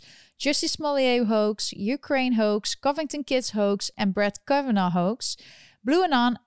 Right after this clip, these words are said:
adherents fer-, fervently believe that right-wing extremists are going to storm the Capitol Hill any day now and remove lawmakers from office,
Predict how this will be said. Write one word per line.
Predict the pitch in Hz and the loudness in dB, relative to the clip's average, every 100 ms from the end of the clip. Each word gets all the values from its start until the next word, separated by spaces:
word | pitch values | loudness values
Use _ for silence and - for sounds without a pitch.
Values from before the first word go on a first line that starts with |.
| - | -4
adherents | 240 262 262 - _ - 233 269 262 269 | -2 0 -2 -4 _ -2 2 2 2 0
fer-, | - 277 285 269 | -2 -2 -2 -4
fervently | - - - - 302 302 277 254 254 | -14 -20 -6 0 0 0 -4 -2 -2
believe | 220 214 220 226 | 0 0 0 -2
that | 196 | -4
right-wing | 175 190 269 320 269 | 0 0 0 0 -2
extremists | 233 - - 254 233 233 - | -2 -4 -2 0 0 0 0
are | 196 | -2
going | 175 214 285 | 2 0 0
to | 311 | -2
storm | - - 269 277 | -2 0 0 0
the | 269 | -2
Capitol | - 254 262 254 262 | 0 0 0 0 2
Hill | 233 | 2
any | - 233 302 | 2 0 0
day | 285 277 | 2 2
now | 240 208 | 2 2
and | 208 202 | 2 2
remove | 202 233 240 | 2 0 0
lawmakers | 254 254 233 214 214 | 2 2 2 0 -2
from | - 214 | -4 -4
office, | 202 190 226 - | -2 -2 -2 -4